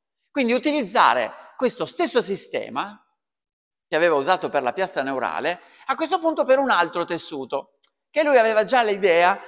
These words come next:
che potesse invece essere determinato, ok? Che potesse essere già determinato. Il primo,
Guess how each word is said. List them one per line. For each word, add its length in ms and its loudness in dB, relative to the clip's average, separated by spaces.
che 120 2
potesse 420 0
invece 360 -4
essere 320 -8
determinato, 800 -12
ok? 280 -20
Che 120 -8
potesse 400 2
essere 320 -4
già 220 -2
determinato. 640 -8
Il 100 -4
primo, 420 -2